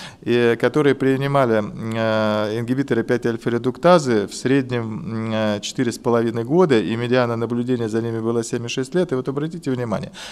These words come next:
что те, кто принимал больше шести лет, ну вот, э, от шести до восьми и больше восьми, нижняя строка, вы видите, у них было, э, м, э, отмечено достоверное снижение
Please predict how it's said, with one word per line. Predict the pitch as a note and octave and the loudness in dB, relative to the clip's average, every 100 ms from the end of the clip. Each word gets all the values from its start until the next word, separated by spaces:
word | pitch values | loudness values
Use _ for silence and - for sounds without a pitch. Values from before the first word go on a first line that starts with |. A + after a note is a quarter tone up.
| - | -14
что | - C#3 | 2 4
те, | D#3+ F3+ | 8 6
кто | C#3 C#3+ | 6 4
принимал | C#3 C3+ C#3+ D3+ C#3+ A2+ - - - | 4 4 4 6 6 4 -4 -20 -10
больше | A2 D#3 D3 C3+ | 0 0 0 -2
шести | C#3 B2+ - C#3+ | -4 -4 2 4
лет, | C#3+ F#3+ G3+ - - - | 6 6 4 -2 -18 -6
ну | D#3 | 0
вот, | C#3+ C#3 | 2 4
э, | B2+ A#2+ A#2+ A2+ A2+ | 6 6 6 6 6
от | A2+ | 4
шести | - B2+ C#3 | 2 -4 0
до | A#2+ A2+ | 2 4
восьми | A2+ D#3 D#3 | 4 4 2
и | |
больше | A#2+ C3 B2+ B2 | 4 2 2 2
восьми, | A#2+ B2 E3 G3+ A#3+ - - - | 2 2 4 4 2 -6 -16 -8
нижняя | C#3+ D3 A#2+ A#2+ A#2+ | -2 0 0 -2 -4
строка, | - C3 C3 G3 E3+ | -2 -2 4 6 6
вы | C3+ | 6
видите, | F3 E3+ C3+ | 4 4 4
у | C#3 | 4
них | G3 G3 | 4 4
было, | D#3+ C#3+ C#3 C3+ C3 | 4 6 6 6 4
э, | E2+ A2+ A#2+ B2 | 2 2 2 0
м, | A#2+ A#2+ A#2+ | -2 -4 -2
э, | B2 B2 B2 | 0 2 2
отмечено | B2+ D#3 F#3 F3+ D3+ | 2 2 2 2 0
достоверное | B2 A#2+ B2+ C3+ E3+ D#3+ C#3+ | -2 0 4 4 4 2 0
снижение | - B2+ C#3 D#3 D3+ | -2 0 2 2 2